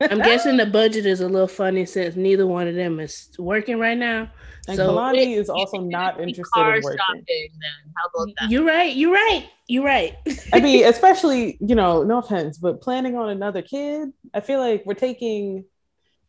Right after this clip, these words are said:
Speaker 2: miles out of inches. Like, whoa, whoa, whoa. Let's just,
Speaker 1: <laughs>
Speaker 2: let's just
Speaker 3: Ain't
Speaker 2: slow
Speaker 3: no
Speaker 2: down.
Speaker 3: one working but Papa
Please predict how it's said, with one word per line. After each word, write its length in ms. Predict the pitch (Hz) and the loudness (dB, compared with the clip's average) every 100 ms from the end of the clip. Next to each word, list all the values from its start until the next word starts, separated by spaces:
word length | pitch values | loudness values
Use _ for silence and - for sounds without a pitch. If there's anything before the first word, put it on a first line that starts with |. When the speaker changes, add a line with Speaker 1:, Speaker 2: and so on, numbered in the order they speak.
| _ _ _ _ _ - | _ _ _ _ _ -6
Speaker 2:
miles 440 | 214 262 196 143 | -2 0 -2 -2
out 140 | 196 190 | -2 -2
of 60 | |
inches. 420 | 226 247 156 147 | -4 -4 -6 -6
Like, 160 | 160 170 | -4 -4
whoa, 180 | 214 262 | 0 0
whoa, 200 | 247 247 | 0 0
whoa. 200 | 302 254 | 0 0
Let's 260 | 214 - | 2 2
just, 240 | - - 381 - | 2 0 -4 -8
Speaker 1:
<laughs> 140 | - | -8
Speaker 2:
let's 200 | 294 - | -8 -8
just 140 | - - | -10 -8
Speaker 3:
Ain't 80 | 359 | -4
Speaker 2:
slow 120 | 302 | -2
Speaker 3:
no 160 | 330 320 | 0 -2
Speaker 2:
down. 80 | 349 | 0
Speaker 3:
one 180 | 359 359 - 294 | -2 -4 -2 0
working 540 | 294 294 302 294 277 | 0 -4 -6 -6 -4
but 240 | 254 233 - - | -2 -2 -2 -4
Papa 260 | 247 262 | -4 -4